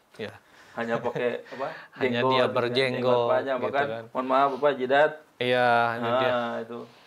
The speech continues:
Speaker 2: Dikatanya kalau, kalau ininya, apa namanya tuh, sampai ada tandaan berarti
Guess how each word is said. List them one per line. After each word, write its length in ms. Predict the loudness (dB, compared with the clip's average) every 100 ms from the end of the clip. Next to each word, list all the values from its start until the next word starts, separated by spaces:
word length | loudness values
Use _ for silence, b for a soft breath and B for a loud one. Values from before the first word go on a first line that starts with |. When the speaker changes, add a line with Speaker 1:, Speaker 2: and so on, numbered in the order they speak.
| _
Speaker 2:
Dikatanya 380 | -6 -2 0 0
kalau, 160 | 0 0
kalau 220 | 2 0 0 -8 _
ininya, 400 | -6 -4 0 2 2 0 -2 -10 _
apa 260 | -6 -2 -2
namanya 280 | -2 -4 -6
tuh, 180 | -6 -6
sampai 320 | -6 -4 -2
ada 140 | 0 0
tandaan 480 | 0 0 4 4 4
berarti 460 | 0 0 -4 -6